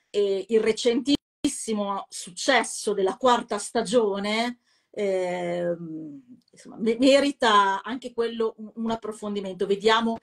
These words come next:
se tiriamo fuori qualche contenuto. Ci sono delle persone che ti, ti salutano, allora ci salutano. "Salve a tutti, gente. Ciao, un maelstrom di orrore".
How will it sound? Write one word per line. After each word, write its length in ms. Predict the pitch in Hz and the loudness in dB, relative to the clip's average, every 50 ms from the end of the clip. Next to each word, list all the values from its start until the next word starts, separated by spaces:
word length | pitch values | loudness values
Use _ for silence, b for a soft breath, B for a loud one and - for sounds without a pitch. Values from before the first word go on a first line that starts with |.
| b b | b b
se 160 | - - 208 | -16 -14 -8
tiriamo 300 | - 247 226 226 220 214 | -2 2 2 2 2 0
fuori 280 | 208 - 233 240 247 247 | -2 -2 -2 0 0 0
qualche 340 | 233 220 208 208 208 - 202 | 0 0 0 2 0 -2 -4
contenuto. 920 | - - 202 202 196 196 - 214 185 185 180 170 180 220 - 185 180 175 b b b b b b b | -4 -4 -6 -6 -6 -4 -4 -4 -4 -4 -6 -8 -8 -8 -6 -8 -8 -8 b b b b b b b
Ci 120 | - 220 | -10 -6
sono 140 | 220 240 233 240 | -4 0 4 4
delle 120 | 240 233 | 4 4
persone 340 | 240 247 240 262 262 254 247 | 4 0 0 -2 -2 -2 -2
che 140 | 233 220 220 | -2 -4 -4
ti, 220 | - 233 247 240 _ _ | -4 -6 -8 -8 _ _
ti 140 | _ - 233 | _ -10 -8
salutano, 920 | 226 - 226 208 196 208 220 240 262 269 - 277 269 269 277 277 277 269 262 | -4 -2 -2 -2 0 -2 -4 -4 -4 -4 -2 -2 -2 -2 -2 -2 -2 0 0
allora 440 | 240 214 202 196 196 196 180 180 | 0 0 -2 0 0 0 -2 -2
ci 140 | 180 - 220 | -4 -6 -8
salutano. 680 | 214 - - 202 190 190 202 220 226 226 240 233 240 240 | -8 -4 -4 -4 -2 -2 -2 -4 -4 -4 -2 -2 -2 -2
"Salve 280 | 240 - 233 220 220 208 | -2 0 -2 0 2 2
a 40 | 208 | 0
tutti, 600 | 208 - 220 240 254 254 - _ - - 254 254 214 | 0 -2 -6 -6 -6 -6 -8 _ -8 -6 -4 -2 0
gente. 580 | 202 208 208 220 226 226 233 240 233 233 - _ _ B B B B B B _ | 2 2 2 2 0 0 0 0 0 0 0 _ _ B B B B B B _
Ciao, 440 | - - 233 220 233 240 262 247 - | 0 4 6 6 6 6 4 2 0
un 180 | 214 220 226 233 | -4 -4 -4 -4
maelstrom 600 | 240 262 285 302 311 - - 285 277 277 269 262 | -4 -4 -4 -6 -8 -10 -8 -8 -6 -6 -6 -6
di 140 | 196 220 240 | -2 0 0
orrore". 760 | 233 220 214 220 226 214 196 185 185 185 185 180 180 185 | 0 2 2 0 0 0 0 0 -2 -2 -4 -4 -6 -8